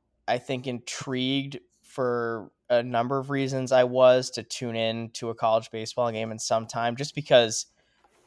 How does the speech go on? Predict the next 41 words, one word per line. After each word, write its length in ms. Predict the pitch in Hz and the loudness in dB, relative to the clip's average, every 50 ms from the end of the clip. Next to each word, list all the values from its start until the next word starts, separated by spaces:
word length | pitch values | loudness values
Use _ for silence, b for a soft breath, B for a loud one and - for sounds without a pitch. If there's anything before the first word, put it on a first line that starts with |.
| _ _ _ - | _ _ _ -2
this 200 | - 160 156 - | 0 0 2 2
was 180 | 156 131 120 - | 0 -2 -2 0
such 340 | - - - 147 139 - - | 2 6 8 8 8 6 4
a 100 | 117 117 | -4 -4
unique 600 | 120 120 120 113 113 113 117 113 123 123 120 - - | -4 -4 -4 -4 -4 -6 -4 -4 -4 -6 -6 -8 -10
and 100 | 113 123 | -6 -2
almost 360 | 123 117 117 117 117 110 - - | 0 0 0 0 -2 -4 -6 -6
one 240 | 120 117 113 117 | 0 2 2 2
of 120 | 117 110 117 | 2 0 0
one 240 | 117 113 113 113 113 | 0 0 0 0 0
situation. 600 | - - 113 - - 117 113 113 113 - 123 - | -4 -8 -8 -8 -6 -6 -6 -6 -6 -6 -6 0
I 120 | - 123 | 4 4
had 220 | 156 180 151 131 131 | 4 4 4 0 0
no 280 | 135 135 135 135 127 | 2 6 8 10 10
idea 640 | 123 120 113 107 104 - 120 117 113 110 101 95 107 _ _ _ _ _ _ _ _ _ _ | 10 10 8 6 2 -2 0 2 4 4 4 2 -2 _ _ _ _ _ _ _ _ _ _
how 240 | - - 135 123 117 | 0 4 6 6 6
it 40 | 110 | 6
was 160 | 120 117 120 | 2 -2 -2
gonna 160 | 123 113 117 | -2 -2 -2
go 500 | 110 117 117 110 110 107 107 104 101 - _ _ _ | 0 2 4 4 6 4 2 0 -4 -10 _ _ _
for, 640 | - - - 123 113 110 107 107 110 110 107 - _ - - | -20 -12 -8 -4 -2 -2 0 0 -2 -2 -6 -8 _ -14 -6
for 180 | - 135 123 | 0 4 6
Alabama, 500 | 117 120 113 110 110 104 110 104 104 104 | 8 8 8 8 6 6 2 0 2 0
and 340 | 104 92 113 127 123 110 - _ _ _ _ - 170 160 - - | -2 0 0 -2 -4 -4 -8 _ _ _ _ -20 -20 -18 -12 -6
combine 480 | 170 151 131 143 139 151 156 143 139 - | -6 0 6 6 8 8 8 6 4 6
everything 440 | 127 135 147 165 165 151 - 147 143 | 4 6 6 4 -2 -2 -2 -2 0
that 100 | 131 117 | 0 0
happened 400 | 127 131 127 120 113 127 113 110 | 2 4 4 4 4 2 -2 -2
off 240 | 101 117 117 - - | 0 0 0 0 -2
the 80 | 135 | -10
field 420 | 135 - 139 143 139 139 139 135 - _ _ _ _ _ _ _ - | -10 -6 -4 0 0 0 0 -2 -6 _ _ _ _ _ _ _ -6
with 120 | 139 127 | -6 -2
the 80 | - 131 | -2 0
fact 320 | 123 - 131 123 120 123 | 4 8 10 10 10 8
that 80 | 123 117 | 4 0
they're 240 | 120 123 123 120 113 | 2 4 4 4 2
facing 500 | - - - - 127 120 117 - 123 113 | 0 -6 -2 0 0 0 0 0 -2 -2
a 60 | 107 | -2
Vanderbilt 460 | 101 107 107 110 113 113 123 113 110 | -2 -2 -2 0 0 0 0 -2 -2
team 300 | - - 123 117 113 110 | -4 -6 -4 -4 -2 2
that 400 | 104 110 107 107 107 107 - - | 6 6 6 6 6 2 0 -4